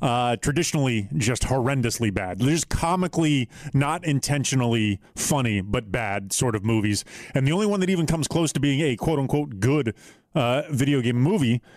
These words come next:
I would say, would be the, uh, the, the original Mortal Kombat movie. And it's not even really good in, in a traditional sense. It is just not horrendous, uh, when compared to the other video game movies. You know what? Tomb Raider was a video game movie. That one's pretty decent, too. That one might have to enter in the conversation.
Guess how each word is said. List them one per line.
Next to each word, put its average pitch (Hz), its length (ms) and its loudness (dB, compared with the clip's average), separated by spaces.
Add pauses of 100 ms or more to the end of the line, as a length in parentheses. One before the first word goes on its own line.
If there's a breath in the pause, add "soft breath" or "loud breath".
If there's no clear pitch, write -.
(120 loud breath)
I 127 100 0
would 120 140 0
say, 123 220 0
would 123 180 0
be 117 160 2
the, 117 280 2
uh, 135 420 2
the, 151 220 2
the 151 160 0
original 170 240 0
Mortal 185 200 2
Kombat 196 320 2
movie. 104 200 2
And 160 100 2
it's - 100 -2
not 220 140 0
even 170 180 0
really 151 200 0
good 131 480 0
in, 151 160 0 (400)
in 127 100 2
a 117 80 2
traditional 123 460 0
sense. 107 260 0
It 131 80 0
is 104 120 0
just 110 220 0
not 123 280 2 (360 loud breath)
horrendous, 135 720 0 (300 soft breath)
uh, 123 360 2
when 139 260 2
compared 123 400 0
to 123 80 2
the 131 160 2
other 110 340 0 (360 loud breath)
video 123 280 2
game 117 160 -2
movies. 127 280 2
You 185 60 2
know 247 80 2
what? 262 140 0
Tomb 185 280 2
Raider 101 200 0
was 95 140 2
a 95 40 -2
video 98 220 2
game 92 200 -2
movie. 95 220 2
That 147 120 0
one's 113 180 -2
pretty 95 280 -2
decent, 90 320 0
too. 90 320 -2
That 165 100 2
one 185 140 0
might 160 100 0
have 143 140 0
to 131 80 2
enter 113 160 2
in 101 80 0
the 92 60 -4
conversation. 90 580 -4